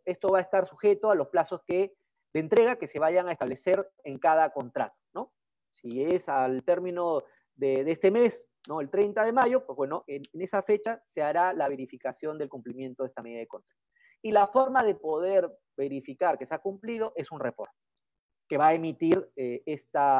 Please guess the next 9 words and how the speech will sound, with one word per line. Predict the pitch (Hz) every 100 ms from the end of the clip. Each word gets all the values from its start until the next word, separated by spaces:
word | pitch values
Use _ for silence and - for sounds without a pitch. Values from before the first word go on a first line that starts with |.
| -
área | 151 147 151
de | 147
abastecimiento | 135 135 131 143 147 - 143 143 143 - _ _ _
u | - 349
oficina | 147 135 131 147 139
de | 139
integridad. | 123 110 95 - _ _ _ _ _ _ _
Segundo | - 202 269 269
ejemplo, | 226 139 101 90